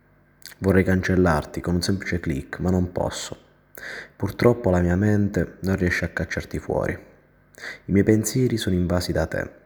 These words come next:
Allora, quello che dico io è, come si può dimenticare qualcuno di indimenticabile? E come facciamo a capire che è indimenticabile? Beh, è indimenticabile per tutto quello che ci fa provare,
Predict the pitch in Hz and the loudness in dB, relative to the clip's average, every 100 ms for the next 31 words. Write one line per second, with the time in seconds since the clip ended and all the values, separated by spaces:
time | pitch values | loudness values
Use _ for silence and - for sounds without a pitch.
0 | _ _ _ _ _ _ - - _ _ | _ _ _ _ _ _ -20 -20 _ _
1 | _ - 98 127 135 71 - - - - | _ 0 6 6 6 2 -4 -12 -16 -8
2 | 82 85 82 80 90 90 73 65 - - | -6 -4 -6 -4 -2 0 0 -4 -6 -12
3 | _ _ _ _ _ - - - - - | _ _ _ _ _ -16 -12 -12 -8 2
4 | 190 214 294 - 73 76 78 76 78 76 | 2 4 2 2 0 -2 -6 -6 -6 -4
5 | 71 71 - 80 78 73 73 73 73 71 | -4 -6 -6 -6 -4 -4 -2 -2 -4 -4
6 | - - - - - - _ _ _ _ | -4 -4 -4 -6 -8 -10 _ _ _ _
7 | _ _ _ _ _ _ - - - 156 | _ _ _ _ _ _ -8 -2 2 4
8 | 147 - 139 139 - 135 151 156 170 78 | 4 2 0 0 -2 0 0 0 -2 -6
9 | 147 73 - - - - 73 - - _ | -4 -6 -8 -10 -8 -6 -6 -8 -10 _
10 | _ _ _ _ _ - - - - - | _ _ _ _ _ -20 -20 -20 -20 -4
11 | 78 73 - 90 85 82 87 85 85 87 | -2 -2 -2 -2 0 2 0 -2 -2 -2
12 | 76 78 78 87 90 - 82 80 82 - | -2 -2 -4 -4 -4 -4 -2 -2 -2 -4
13 | - - - 87 85 55 - | -6 -6 -2 0 2 0 -4